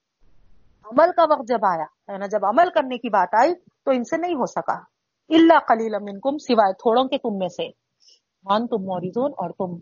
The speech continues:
اعراض کرنے والے، منہ موڑنے والے تھے۔ تو ہے نا، اللہ تعالیٰ فرما رہے ہیں چند کے علاوہ باقی سب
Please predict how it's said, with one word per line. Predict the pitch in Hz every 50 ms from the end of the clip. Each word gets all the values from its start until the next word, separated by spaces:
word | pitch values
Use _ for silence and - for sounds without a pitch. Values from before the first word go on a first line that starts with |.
| _ _ _
اعراض | - 190 185 180 175 175 -
کرنے | - 190 175 175
والے، | 165 160 160 170 170
منہ | 180 196 196 185
موڑنے | 180 170 170 170
والے | 160 165 165 175 165
تھے۔ | - _ _ - 180 156 - _ _ _ _ _ _ _ _
تو | 226 254 302 330 - _ _ _ _ 190
ہے | 180
نا، | 202 247 330 - _ _ - _ _ _ -
اللہ | 208 202 190 180
تعالیٰ | - 180 170 165
فرما | - 196 185 196 220
رہے | 254
ہیں | 269 262
چند | - - 294 320 330 311 -
کے | - 214 196
علاوہ | 185 180 175 175 202 208
باقی | 202 180 185 190 - - 269 240
سب | - - _ 330 359 359